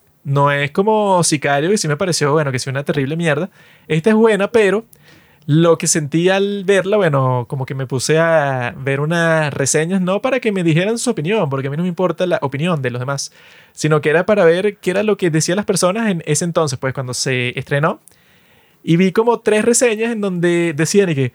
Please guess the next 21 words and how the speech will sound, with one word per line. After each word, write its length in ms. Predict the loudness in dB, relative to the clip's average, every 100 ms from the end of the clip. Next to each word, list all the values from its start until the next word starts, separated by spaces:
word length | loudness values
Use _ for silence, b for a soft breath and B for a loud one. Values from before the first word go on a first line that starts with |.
| B B B
"Esta 260 | -4 -2 -2
es 100 | -2
la 120 | 0
mejor 260 | 2 2 2
película 460 | 0 0 2 0
que 80 | 2
he 20 |
visto 300 | 0 0 0
en 80 | 0
no 100 | 0
sé 160 | 0 0
cuánto 240 | 0 0
tiempo". 400 | 0 -2 -4 -10
Y 100 | -6 -4
yo, 80 | 0
¿qué 80 |
ves? 220 | 0 0 -2
Ese 140 | -4
es 120 | -2 -2
el 100 | -4
problema, 360 | -4 -8 -10